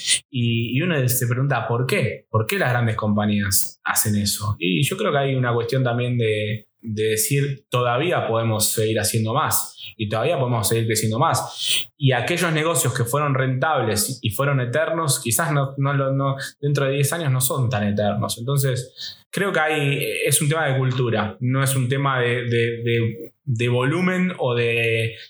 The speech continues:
si se quiere, de, de instancia de, de negocio. Es un tema de cultura. Cuando la cultura está bien, este, establecida de los cimientos, una empresa puede tener cuatro, cuarenta o cuatrocientos empleados y va a seguir siendo.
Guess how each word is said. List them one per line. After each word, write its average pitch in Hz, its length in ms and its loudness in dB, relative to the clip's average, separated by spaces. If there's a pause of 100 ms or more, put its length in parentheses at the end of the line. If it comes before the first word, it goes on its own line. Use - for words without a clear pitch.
si 127 100 -2
se 120 140 2
quiere, 135 220 0
de, 127 180 0
de 120 80 0
instancia 139 800 0
de, 117 240 0
de 113 200 0
negocio. 117 440 0
Es - 120 0
un 151 100 0
tema 175 220 0
de 135 80 2
cultura. 120 540 0 (260)
Cuando 123 200 0
la 123 180 0
cultura 143 400 0
está 139 720 0
bien, 143 800 0
este, 113 520 0
establecida 117 920 0
de 113 400 0
los 110 200 2
cimientos, 160 800 -2 (880)
una 135 140 0
empresa 127 400 0
puede 120 160 2
tener 117 600 0
cuatro, 135 440 0
cuarenta 117 460 0
o 107 40 0
cuatrocientos 113 540 0
empleados 117 680 0
y 113 100 0
va 107 100 2
a 98 40 0
seguir 104 320 2
siendo. 95 600 0